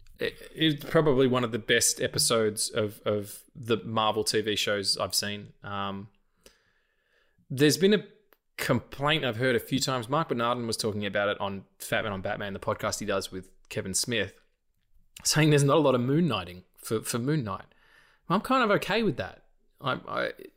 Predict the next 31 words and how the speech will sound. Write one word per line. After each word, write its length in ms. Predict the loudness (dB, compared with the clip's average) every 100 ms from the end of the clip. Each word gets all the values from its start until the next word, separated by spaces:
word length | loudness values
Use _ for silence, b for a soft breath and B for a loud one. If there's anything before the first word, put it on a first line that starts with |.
| _
you 140 | -4
know, 80 | -2
particularly 580 | -2 0 0 2 4 4
in 100 | 2
that 120 | 0
episode, 560 | -2 0 0 2 0 -4 _ _ _ _ _ _ _ _ _ _ _ _ _
like, 200 | -2 0
delving 460 | 2 4 6 4 2
into 420 | 0 -2 0 0
and 140 | 0 2
getting, 280 | 2 2 -2 -2
letting 300 | 0 2 2
Oscar 380 | 2 0 0 2
Isaacs 400 | 2 0 -2 -4
off 160 | -6
the 80 | -4
chain 440 | -2 0 -2 -4
as 160 | -4 -4
well, 380 | 0 0 0 -4
you 100 | -12
know, 240 | -10 -10 -8
like, 240 | -8 -2
that 160 | 2 2
is 100 | 2
not 240 | 2 2 0
a 60 |
Marvel 420 | -2 0 0 0 -2
performance 680 | -4 -8 -6 -6 -4 -6 -6
he 100 | -6
put 180 | -8
in. 260 | -8 -8 -10